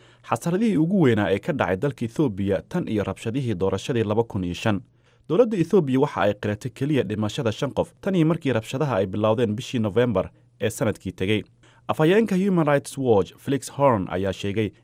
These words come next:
in ciidamada Ethiopia ay dibadbaxayaasha iyo siyaasiyiinta mucaaradka kula dhaqmayaan gacan bir ah, iyaga oo xiray hab kasta oo ay si aan rabshado lahayn ugu muujin lahaayeen fikradahooda. Dibadbaxayaasha ayaa ka bannaanbaxaya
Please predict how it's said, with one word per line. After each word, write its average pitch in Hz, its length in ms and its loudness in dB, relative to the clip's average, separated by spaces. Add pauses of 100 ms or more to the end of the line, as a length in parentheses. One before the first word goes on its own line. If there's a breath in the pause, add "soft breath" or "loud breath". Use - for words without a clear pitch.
in 165 160 2
ciidamada 170 420 2
Ethiopia 113 540 0
ay 110 120 2
dibadbaxayaasha 107 760 -2
iyo 104 140 -4
siyaasiyiinta 123 640 -2
mucaaradka 110 500 0
kula 123 200 -2
dhaqmayaan 120 540 0
gacan 110 300 0
bir 139 140 2
ah, 80 140 0 (240 soft breath)
iyaga 170 260 2
oo 104 200 -2
xiray 120 220 -2
hab 160 160 -4
kasta 104 400 -2 (220 soft breath)
oo 110 140 2
ay 117 120 2
si 131 200 -4
aan 123 120 0
rabshado 127 340 -4
lahayn 127 300 -2
ugu 127 220 -4
muujin 123 360 -2
lahaayeen 107 300 0
fikradahooda. 104 640 -2 (540 soft breath)
Dibadbaxayaasha 170 720 0
ayaa 127 200 2
ka 190 120 -6
bannaanbaxaya 120 640 -2